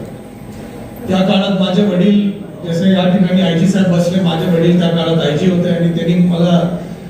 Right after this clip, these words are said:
म्हणजे, पोलीसची भाषामध्ये प्रेमाने सांगितलं की तुम्हाला या ॲडव्हर्टाइजमेंट मध्ये तुम्हाला अर्ज भरायचा आहे.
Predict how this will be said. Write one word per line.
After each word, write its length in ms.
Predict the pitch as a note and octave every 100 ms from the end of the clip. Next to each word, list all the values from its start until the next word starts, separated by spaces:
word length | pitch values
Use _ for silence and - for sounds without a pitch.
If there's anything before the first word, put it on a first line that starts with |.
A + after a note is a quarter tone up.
| - - - D#3
म्हणजे, 460 | D#3 F3 F3+ E3+ F#3 - - D#3+ D3+ - -
पोलीसची 380 | F3+ G3 A3 A3+
भाषामध्ये 580 | F3 F3+ G#3+ G#3 G3+ F#3
प्रेमाने 380 | F#3 F3+ F#3+ G3
सांगितलं 480 | - F3 G3+ F#3 E3+
की 340 | - D#3 D#3+
तुम्हाला 300 | F3 E3+ E3+
या 200 | F3+ F3+
ॲडव्हर्टाइजमेंट 680 | E3+ E3+ F3+ F3 F3 F3+ E3+
मध्ये 240 | E3 E3+
तुम्हाला 280 | E3+ D#3+ D#3+
अर्ज 180 | - D#3+
भरायचा 380 | F#3+ F#3 -
आहे. 100 | -